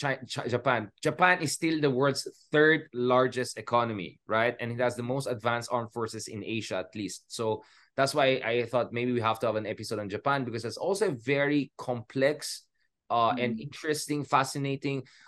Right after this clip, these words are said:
Speaker 1: uh, relationship, especially because now Japan wants to also negotiate a visiting forces agreement with the Philippines. So hopefully in the next episode, We can go down into the weeds and discuss also Japan, because it's a country I think all of us love in one way or another,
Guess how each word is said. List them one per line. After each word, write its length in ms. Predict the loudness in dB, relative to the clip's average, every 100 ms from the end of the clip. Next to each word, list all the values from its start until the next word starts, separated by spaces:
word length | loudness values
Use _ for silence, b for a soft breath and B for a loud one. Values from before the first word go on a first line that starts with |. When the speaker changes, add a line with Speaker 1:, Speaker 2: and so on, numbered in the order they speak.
| b
Speaker 1:
uh, 60 | 4
relationship, 560 | 4 4 0 -2 -2 -2
especially 480 | 0 0 0 0
because 240 | 0 0 0
now 160 | -2
Japan 400 | 0 0 0 2
wants 220 | 0 -2 -2
to 60 | -2
also 240 | -2 -2
negotiate 480 | -4 -4 -4 -4 -4
a 160 | -6
visiting 480 | -2 0 0 -4 -6
forces 400 | -4 -4 -4 -4
agreement 400 | -6 -4 -6 -6
with 80 | -8
the 80 | -8
Philippines. 320 | -8 -8 -6
So 120 | -2 -2
hopefully 240 | 0 0
in 80 | 0
the 80 | 0
next 240 | 0 0
episode, 480 | -2 -2 0 0 0 _ _ -2
We 80 | 2
can 240 | 2 2
go 160 | 2 2
down 400 | 2 2 2 -2
into 240 | 0 2
the 80 | 4
weeds 240 | 4 4
and 160 | 2 -2
discuss 400 | -2 2 2 2
also 240 | -4 -4
Japan, 480 | -2 -2 2 0 0
because 160 | 0 0
it's 160 | 0
a 60 | 2
country 160 | 4 6
I 80 | 6
think 240 | 4 6
all 80 | 6
of 160 | 6
us 160 | 4 4
love 240 | 4 4
in 160 | 2 -2
one 160 | -2 2
way 80 |
or 80 | 0
another, 400 | 2 2 2 0